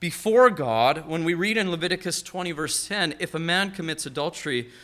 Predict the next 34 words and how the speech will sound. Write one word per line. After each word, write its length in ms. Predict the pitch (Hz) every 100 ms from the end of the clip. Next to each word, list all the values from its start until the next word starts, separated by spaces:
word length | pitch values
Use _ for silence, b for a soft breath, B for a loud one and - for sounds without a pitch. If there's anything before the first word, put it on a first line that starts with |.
| B
with 160 | - 151
the 80 | 147
wife 320 | 139 165 160
of 80 | 135
his 180 | 135 120
neighbor, 340 | 139 175 135
both 360 | 113 127 190 190
the 120 | 170
adulterer 520 | 143 131 131 - 131
and 240 | - 139
the 80 | 131
adulteress 580 | 123 127 135 160 - 113
shall 320 | - - 127
surely 640 | 123 - - 185 196 127 113
be 140 | 120
put 200 | - 131
to 100 | -
death." 300 | 127 190 - 135
This 220 | 175 -
is, 120 | 135 - B B
this 160 | 190
is 120 | 170
one 140 | 147 160
of 60 |
the 60 | 151
civil 480 | - - 170 180 175
laws 540 | 180 220 185 113 101
of 140 | 139 147
Israel 440 | 214 - 123 92
that 260 | 120 135 120
bound 420 | 165 233 269 185
them 220 | 113 95
to 160 | 98 123
righteous 580 | 127 127 127 127 -